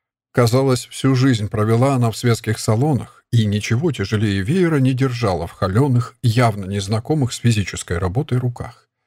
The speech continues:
А как она говорила! Наши беседы быстро переходили в монолог, и слушать её, скажу я вам, было настоящим удовольствием.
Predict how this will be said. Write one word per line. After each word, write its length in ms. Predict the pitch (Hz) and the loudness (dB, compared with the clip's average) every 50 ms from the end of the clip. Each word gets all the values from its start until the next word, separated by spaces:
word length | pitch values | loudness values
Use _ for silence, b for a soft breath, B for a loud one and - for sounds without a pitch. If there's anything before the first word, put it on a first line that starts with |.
| _ _ _ _ _ _ _ _ _ _ | _ _ _ _ _ _ _ _ _ _
А 140 | - 104 104 | -2 -2 -2
как 480 | - _ _ - - 185 202 - - - | -2 _ _ -2 0 0 0 0 0 2
она 320 | 135 135 120 110 120 123 | 2 2 2 2 0 -2
говорила! 640 | 113 104 104 104 104 101 101 95 90 87 80 104 101 _ - - - _ _ _ _ _ _ _ _ _ _ _ _ _ _ _ _ _ _ _ _ _ _ _ | -2 -4 -6 -6 -6 -6 -6 -6 -8 -14 -18 -20 -20 _ -20 -20 -20 _ _ _ _ _ _ _ _ _ _ _ _ _ _ _ _ _ _ _ _ _ _ _
Наши 280 | - 123 117 113 - 110 | 2 2 2 2 0 -2
беседы 400 | 98 110 107 - - - 107 110 | -2 -2 -2 0 0 0 2 0
быстро 400 | 101 107 160 202 - - - 123 | -2 -2 -4 -8 -4 -2 0 0
переходили 580 | 110 - 107 113 - - 107 101 107 110 98 98 | 0 0 0 0 0 0 0 2 2 0 0 0
в 80 | 92 | -2
монолог, 600 | 98 101 101 98 95 107 120 151 180 185 - - _ _ _ _ _ _ _ _ _ - | -2 -2 -2 -2 -2 0 0 0 -2 -4 -8 -16 _ _ _ _ _ _ _ _ _ 2
и 100 | 120 127 | 2 2
слушать 520 | 123 - - 156 214 240 233 - 208 185 - | 2 2 0 2 2 2 0 0 -2 -2 0
её, 460 | 175 175 185 190 175 170 175 175 165 | 0 0 2 2 2 2 2 2 0
скажу 400 | - - - 135 131 127 139 135 | -2 -2 0 0 0 2 2 2
я 120 | 131 131 | 2 2
вам, 320 | 127 127 127 123 120 117 - _ | 2 2 2 2 0 -2 -2 _
было 380 | - 107 107 127 131 127 120 117 | -2 0 2 2 4 4 2 2
настоящим 880 | 113 120 123 - - - 113 107 101 131 175 175 - - - 147 127 123 | 2 0 -2 -2 -2 -2 0 0 0 0 -2 0 -2 0 2 2 2 2
удовольствием. 840 | 123 117 117 107 90 92 92 80 - - - - - - - _ | 2 2 0 0 -2 -6 -8 -8 -12 -16 -18 -20 -20 -20 -20 _